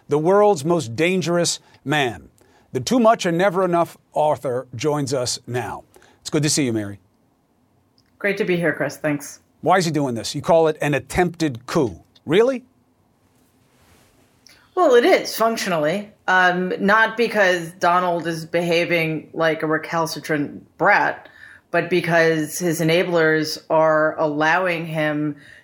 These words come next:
Speaker 2: to continue to sow doubt about a perfectly legitimate election. They're continuing to allow him to prevent a smooth transition to the next administration.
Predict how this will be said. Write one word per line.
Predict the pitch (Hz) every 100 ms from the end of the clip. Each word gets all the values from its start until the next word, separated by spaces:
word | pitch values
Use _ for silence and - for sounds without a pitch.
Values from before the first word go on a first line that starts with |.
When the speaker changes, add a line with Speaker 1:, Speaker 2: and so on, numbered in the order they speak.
| -
Speaker 2:
to | 185
continue | 196 196 - 202 196 190 185
to | 196
sow | 165 - 175 165 165 165
doubt | - 170 180 220 -
about | 175 170 160 165 160
a | 165 160 - _
perfectly | - 180 175 196 170 165
legitimate | 160 151 156 151 147
election. | 151 214 214 269 262 277 - - - -
They're | 180
continuing | 175 185 175 175 190 190 185
to | 165 175
allow | 160 165 165 170
him | 147 170 165 165 160
to | 160
prevent | - 170 143 165 175 208 - - - - - _ -
a | 180 175 170
smooth | - 196 190 190
transition | - 175 160 165 180 175
to | 160
the |
next | 160 160 160
administration. | 160 151 147 - 185 185 262 285 285